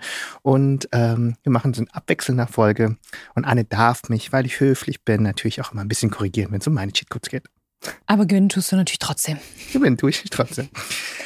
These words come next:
Speaker 1: Äh, heute darfst du anfangen mit deinem ersten Cheatcode,
Speaker 2: Mhm.
Speaker 1: ne?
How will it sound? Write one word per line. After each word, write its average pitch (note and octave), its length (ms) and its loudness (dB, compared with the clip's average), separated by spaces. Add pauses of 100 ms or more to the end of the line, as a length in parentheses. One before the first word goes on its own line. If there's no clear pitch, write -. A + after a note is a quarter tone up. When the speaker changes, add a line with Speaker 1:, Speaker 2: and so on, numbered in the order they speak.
(200)
Speaker 1:
Äh, D3+ 220 2 (120)
heute A#3 360 0
darfst - 320 -2
du A3 100 2
anfangen B2+ 460 0
mit A#2 200 -2
deinem C#3 300 4
ersten A2+ 300 -2
Cheatcode, - 640 -2
Speaker 2:
Mhm. D3+ 160 -4
Speaker 1:
ne? F3+ 340 4